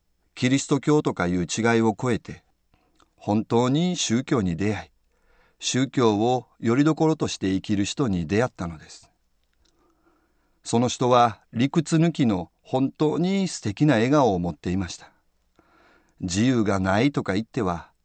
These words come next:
かといって何の努力もせず、卑屈さと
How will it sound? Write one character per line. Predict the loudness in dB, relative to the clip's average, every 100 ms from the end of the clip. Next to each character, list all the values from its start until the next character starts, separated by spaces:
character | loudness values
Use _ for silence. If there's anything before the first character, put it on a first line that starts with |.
| _ _
か | -8 -4
と | -2
い |
っ | -2
て | -2
何 | 0 2 2
の | 2
努 | 2
力 | 2 0
も | -4
せ | -4 -6
ず、 | -8 _ _ _ _ _ _ _
卑 | -10 -6
屈 | -6 -6
さ | -8 -4 -2
と | -2 -4 -6